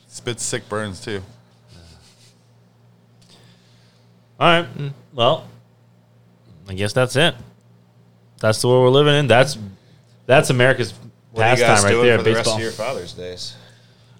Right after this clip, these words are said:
Speaker 2: I'm going
Speaker 4: Father's Day.
Speaker 2: out to, I'm probably gonna go to Hannaford after this to grab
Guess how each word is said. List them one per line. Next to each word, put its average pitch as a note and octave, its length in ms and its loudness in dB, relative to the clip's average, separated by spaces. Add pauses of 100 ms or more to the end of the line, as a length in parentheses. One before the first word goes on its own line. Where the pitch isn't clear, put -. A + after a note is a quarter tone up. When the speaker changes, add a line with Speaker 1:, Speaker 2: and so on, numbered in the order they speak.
Speaker 2:
I'm A2+ 80 -8
going F3 340 0
Speaker 4:
Father's - 220 -6
Day. E2 280 -10
Speaker 2:
out B2 400 0
to, A#2+ 220 -4
I'm A2 80 -2
probably E3 200 0
gonna A3+ 160 -6
go A2 80 -4
to G2+ 100 -4
Hannaford G2+ 460 -8
after F#2+ 240 -6
this F#2+ 540 -8
to G2 120 -14
grab F#2 440 -4